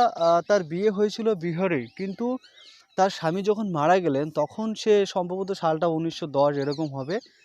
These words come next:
সেখান থেকে সে কলকাতায় চলে আসে এবং উনিশশো তার হাজব্যান্ডের নামে স্কুলটি ছিল, ঠিক আছে? এবার আমরা দেখে নিব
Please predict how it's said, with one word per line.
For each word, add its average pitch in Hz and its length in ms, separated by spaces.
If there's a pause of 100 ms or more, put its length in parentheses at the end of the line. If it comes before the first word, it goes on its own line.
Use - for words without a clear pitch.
(200)
সেখান 208 460
থেকে 214 340
সে 214 260
কলকাতায় 180 480
চলে 131 260
আসে 131 160
এবং 170 220
উনিশশো 175 460 (340)
তার 160 200 (120)
হাজব্যান্ডের 156 560
নামে 147 280
স্কুলটি 131 380
ছিল, 127 220
ঠিক 214 180
আছে? 247 240 (1400)
এবার 220 260
আমরা 240 220
দেখে 226 280
নিব 185 300